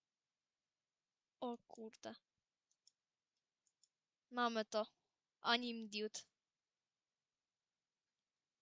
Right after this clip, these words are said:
Dobra, let's go. Okidoki.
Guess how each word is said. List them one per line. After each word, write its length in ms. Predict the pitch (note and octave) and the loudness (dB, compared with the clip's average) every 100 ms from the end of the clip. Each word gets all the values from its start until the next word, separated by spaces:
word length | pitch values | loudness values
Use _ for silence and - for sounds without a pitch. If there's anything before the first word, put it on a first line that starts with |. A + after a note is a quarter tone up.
| _ _ _ _ _ _ _ _ | _ _ _ _ _ _ _ _
Dobra, 180 | A#3 A3+ | -4 0
let's 400 | A3+ A#3 - - - | 0 0 -2 -4 -4
go. 300 | C4 B3 B3 _ _ _ - - _ _ _ _ _ _ _ _ _ _ _ _ _ _ _ _ _ _ _ _ _ _ _ _ _ _ | -2 0 -2 _ _ _ -20 -20 _ _ _ _ _ _ _ _ _ _ _ _ _ _ _ _ _ _ _ _ _ _ _ _ _ _
Okidoki. 800 | C4 - - A#3 A3+ - - | -16 -2 0 0 -2 -6 -12